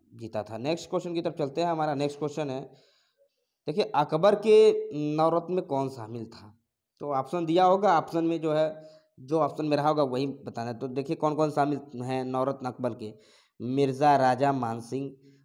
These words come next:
राजा बीरबल, मियाँ तानसेन, मुदुल्ला दो प्याजा,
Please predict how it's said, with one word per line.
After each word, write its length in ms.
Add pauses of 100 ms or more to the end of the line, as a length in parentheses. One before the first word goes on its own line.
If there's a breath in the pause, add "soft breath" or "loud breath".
(100)
राजा 560
बीरबल, 540 (420)
मियाँ 380
तानसेन, 760 (420 soft breath)
मुदुल्ला 640
दो 240
प्याजा, 640